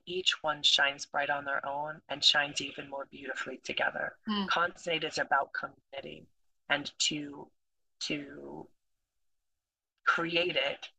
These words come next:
Speaker 1: in that beautiful, harmonious way, it's a, it's a, it's about honoring.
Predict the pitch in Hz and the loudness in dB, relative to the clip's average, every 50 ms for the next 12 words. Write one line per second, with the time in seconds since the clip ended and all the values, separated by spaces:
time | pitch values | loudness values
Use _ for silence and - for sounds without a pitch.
0 | _ _ _ _ _ _ _ _ - 160 165 165 156 151 151 147 147 - - - | _ _ _ _ _ _ _ _ -2 -2 0 0 0 2 2 2 2 2 -2 -16
1 | - 143 139 147 156 156 156 151 - - - 143 131 131 131 131 131 131 - - | -16 -12 -6 -4 -2 -2 -2 -2 -2 -2 -2 0 0 0 -2 -4 -6 -8 -8 -4
2 | - - 156 151 147 147 147 143 151 151 143 139 135 131 131 - - - - - | 0 2 2 2 0 -6 -8 -8 -6 -6 -6 -2 -2 -2 -2 -2 -6 -6 -2 -2
3 | 135 135 139 147 165 185 196 208 - _ _ - - - - - - _ _ _ | 0 2 2 2 2 0 -2 -6 -10 _ _ -16 -12 -10 -10 -10 -12 _ _ _
4 | _ _ _ _ - - 151 147 - - 151 147 - - 147 135 - 147 135 - | _ _ _ _ -2 -2 -2 -2 -2 -2 -4 -4 -4 -6 -4 -2 0 -2 -2 -2
5 | _ _ - 151 147 - 151 131 - 135 131 - - - 135 135 143 147 147 143 | _ _ -8 -6 -2 -2 0 2 4 2 2 2 0 0 2 2 2 2 2 2
6 | 143 143 135 135 | 0 0 0 -2